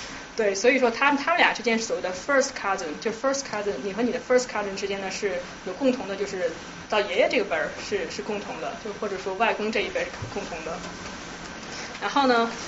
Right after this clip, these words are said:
他的下一个继承人呢，因为 Patrick 是 James 的，呃，独子，所以说他的后两个继承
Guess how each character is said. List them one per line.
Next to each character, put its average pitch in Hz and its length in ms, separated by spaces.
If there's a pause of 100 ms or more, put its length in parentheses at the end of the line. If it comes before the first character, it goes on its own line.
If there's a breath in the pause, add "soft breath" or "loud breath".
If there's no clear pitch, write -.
(180)
他 277 80
的 262 200
下 359 280
一 294 60
个 226 100
继 247 160
承 220 160
人 190 120
呢， 190 120
因 233 100
为 247 80
Patrick 262 500
是 196 340 (220)
James 240 340
的， 170 220 (460)
呃， 196 160
独 196 200
子， - 160
所 202 140
以 196 40
说 196 140
他 226 140
的 226 40
后 294 180
两 185 120
个 185 60
继 208 100
承 202 100